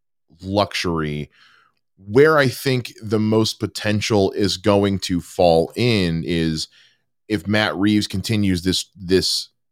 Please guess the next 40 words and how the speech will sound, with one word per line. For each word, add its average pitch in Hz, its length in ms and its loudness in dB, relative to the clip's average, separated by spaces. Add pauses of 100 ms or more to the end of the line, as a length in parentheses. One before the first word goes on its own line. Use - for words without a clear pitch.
(160)
trend 104 560 0
he 90 260 -4
has 80 140 -4
started 101 520 0
with, 85 220 -6 (240)
I - 60 -16
call 90 140 -4
it 73 40 -6
a 73 40 -10
trend, 78 300 -6
it's 73 100 -10
been - 160 -10
one 78 200 -6
movie, 71 280 -6
but 73 320 -4 (420)
this 90 320 -4
long 107 640 2
form, 107 640 2
almost 104 520 0
character 107 500 -2
study 98 520 0 (100)
essay 80 680 0 (340)
as 92 220 0
a 80 60 -6
film, 73 800 0 (580)
you 95 100 -4
know, 87 120 2
with 82 180 -2
these, - 340 -6
with 92 160 -4
this - 180 -6
three, 95 220 -4
with 85 500 -4
the 78 100 -6
three 104 320 2
hour 82 280 2
movie, 90 420 2
like 80 400 0
The 71 100 -6
Batman 73 1000 -2